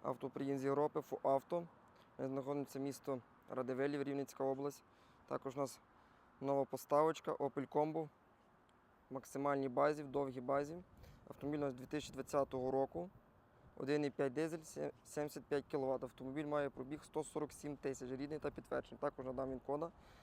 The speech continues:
Часом люди не довіряють в такий пробіг. Є він код, любий сервіс. Без проблем їдемо, куди скажете. Також перейдемо до огляду даного автомобіля. У нас один косметичний підкрас, пізніше покажу професійним прибором.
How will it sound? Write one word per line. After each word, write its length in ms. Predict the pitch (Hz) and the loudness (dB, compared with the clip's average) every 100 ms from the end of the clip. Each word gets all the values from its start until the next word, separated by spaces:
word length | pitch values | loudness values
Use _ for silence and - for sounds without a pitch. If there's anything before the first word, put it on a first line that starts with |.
| - - - | -20 -20 -10
Часом 320 | - 135 143 | -6 -6 -4
люди 320 | 156 151 147 127 | -2 2 0 2
не 140 | 139 | 0
довіряють 480 | 135 139 151 160 170 | 0 6 8 10 8
в 40 | - | 2
такий 240 | - 175 | -4 -4
пробіг. 460 | - 160 185 185 - - - - | -4 -4 -2 -4 -6 -20 -20 -8
Є 200 | 131 143 | -2 0
він 140 | 135 | 0
код, 240 | - 160 160 - | 0 2 2 -4
любий 300 | 123 127 143 | -8 -4 -4
сервіс. 520 | - 156 165 175 165 - - - - - - - - | -2 2 2 0 -4 -10 -20 -20 -20 -20 -20 -18 -2
Без 200 | 135 131 | 0 0
проблем 440 | 135 131 151 165 | -2 2 4 4
їдемо, 300 | 139 156 156 | 0 -2 -2
куди 240 | 147 147 151 | 0 2 0
скажете. 520 | - 135 117 120 120 - - - - - - - | 2 2 2 -4 -12 -14 -20 -20 -20 -20 -20 -18
Також 240 | - 120 | -14 -14
перейдемо 420 | - 135 135 147 131 | -4 0 2 2 4
до 120 | 143 | 2
огляду 260 | 139 135 | 2 -2
даного 320 | 131 135 139 123 | 2 2 2 -2
автомобіля. 320 | - 143 147 | -4 -2 0
У 40 | |
нас 220 | 147 - | 0 0
один 200 | 135 143 | 0 -2
косметичний 580 | 131 - 139 139 127 123 | -2 -6 -2 -2 -2 -6
підкрас, 360 | 127 - 147 160 | -6 2 4 4
пізніше 420 | - 131 131 123 | -2 -6 -6 -8
покажу 280 | - 135 135 | -6 -6 -6
професійним 520 | 131 - - 135 131 | -8 -12 -6 -4 -4
прибором. 480 | 127 123 143 165 | -4 2 2 2